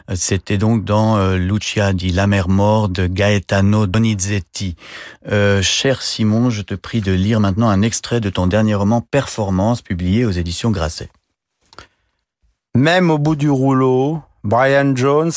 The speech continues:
Speaker 2: restait une petite brute impitoyable, vivace, un chien de combat, une pierre qui roule. Il ne fallait pas oublier cela.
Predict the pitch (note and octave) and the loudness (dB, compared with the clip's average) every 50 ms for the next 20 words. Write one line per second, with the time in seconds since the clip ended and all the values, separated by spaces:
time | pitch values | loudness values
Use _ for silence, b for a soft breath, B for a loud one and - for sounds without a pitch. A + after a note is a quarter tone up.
0 | - - B2 B2 B2 - - - - D3 C#3+ - C3 A#2+ A#2 A2 - C#3 B2 - | -4 -2 0 0 0 -2 -4 -4 -4 -4 -4 -2 -2 -2 -2 -2 -4 -4 -4 -4
1 | D3 C3+ A#2+ A2+ A2+ A#2+ A2+ C#3 D3 - - A#2+ A#2 - - C#3+ C#3 B2+ - A#2+ | -4 -4 -4 -4 -4 -2 -2 -2 -2 -2 -2 -2 -2 -2 -4 -6 -6 -4 -2 0
2 | A#2+ A#2+ A#2+ A#2 A#2 A#2 A2+ A2+ A#2 A#2+ C3 C3+ C#3 C3+ C3+ C3 A#2 G#2+ G#2+ G2+ | 0 2 2 2 2 2 4 4 4 2 2 0 -2 -2 -4 -4 -4 -2 0 0
3 | A2 B2+ C#3 C3 A2+ A2+ A2 G#2+ A2 A2+ A2+ - - - - - _ _ _ _ | 2 2 0 0 0 0 0 2 0 0 -2 -4 -8 -10 -12 -14 _ _ _ _
4 | _ _ - A#2+ B2+ C3+ C3+ - - - E3+ D#3+ D#3+ D3 C3+ - - D3 C#3 C3+ | _ _ -2 0 2 2 2 0 0 0 0 0 0 0 -2 -4 -2 -2 0 0
5 | C3 B2+ C3 B2+ C3 C3 C3+ D3 - _ _ - B2 A#2+ B2+ A#2 - - D3 C3+ | 2 2 2 2 2 2 0 -2 -6 _ _ -4 -2 -2 -2 -2 -2 -2 -2 -2
6 | - - - - B2 A2+ A2 A2+ A2 G#2+ G2+ G2 F#2+ G2+ G2+ - _ _ _ _ | -2 -4 -4 -4 -2 0 0 0 0 0 0 0 0 -2 -4 -8 _ _ _ _
7 | _ _ _ _ _ _ _ _ _ _ _ - A#2 C3 C#3 B2+ - D#3 D#3+ D#3 | _ _ _ _ _ _ _ _ _ _ _ -2 0 0 0 2 2 2 2 0
8 | C#3+ - F3+ F3 E3 D3 C3+ C3+ C3+ C3 C3 B2+ A2+ - - - - A2 A2 G#2+ | 0 2 2 2 2 2 0 0 0 2 2 0 0 -2 -4 -4 -2 0 0 0
9 | G#2+ G#2+ G#2 - | 0 -2 -4 -8